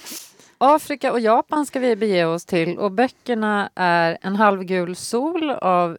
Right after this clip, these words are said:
Chimamanda Ngozi Adichie och Kafka på stranden av Haruki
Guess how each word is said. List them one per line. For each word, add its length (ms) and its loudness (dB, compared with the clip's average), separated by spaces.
Chimamanda 880 -6
Ngozi 600 -8
Adichie 520 -8
och 260 -12
Kafka 480 -4
på 140 -12
stranden 600 -6
av 280 -8
Haruki 840 -12